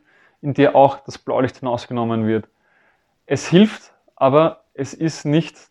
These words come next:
das Gelbe vom Ei. Dementsprechend hilft es nur bedingt weiter. Ganz besser ist natürlich, wenn du auf jeden Bildschirm zwei Stunden vorm Schlafengehen verzichtest. Tipp drei. Macht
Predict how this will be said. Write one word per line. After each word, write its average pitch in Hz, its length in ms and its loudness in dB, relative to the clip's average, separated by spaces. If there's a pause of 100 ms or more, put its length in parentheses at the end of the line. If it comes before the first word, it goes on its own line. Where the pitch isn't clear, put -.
das - 180 -14
Gelbe 131 260 2
vom 123 160 -6
Ei. 151 260 -2 (560)
Dementsprechend 147 800 0 (380)
hilft 160 340 -2
es 151 160 -8
nur 143 340 0 (100)
bedingt 135 440 -4
weiter. 123 360 -2 (160)
Ganz 151 240 -2
besser 135 320 -6
ist 131 100 -8
natürlich, 131 580 -2 (100)
wenn 120 180 -4
du 120 160 2
auf - 220 -10 (140)
jeden 127 440 -2 (120)
Bildschirm 120 600 -4 (100)
zwei 113 240 -4
Stunden 120 220 -8
vorm 113 180 -8
Schlafengehen 113 600 -6 (160)
verzichtest. - 640 -12 (680)
Tipp 190 280 -4
drei. 117 340 2 (300)
Macht 110 460 -4